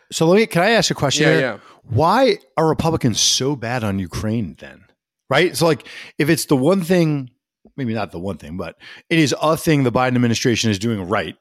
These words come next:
Speaker 1: foreign policy wise. And you hear all this talk about how this Ukrainian offensive better succeed,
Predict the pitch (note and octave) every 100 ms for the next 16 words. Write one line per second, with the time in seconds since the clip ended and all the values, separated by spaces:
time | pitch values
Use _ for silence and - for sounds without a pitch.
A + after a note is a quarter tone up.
0 | _ - A2 G#2 G2+ F2 - D#2+ D2+ D2
1 | E2+ - _ - - - _ - B2+ B2
2 | A#2+ A#2 - _ C3+ A#2+ C#3 - B2+ E3
3 | F3+ - C#3 C#3+ C#3+ A#2 A2+ G#2 A2 A2
4 | A2 A#2 B2 B2 C3 - C#3+ C3 B2+ G#2
5 | A#2+ G#2+ A#2 G2 F2 G#2 C3 A#2 - -
6 | A#2 G#2 G2+ F#2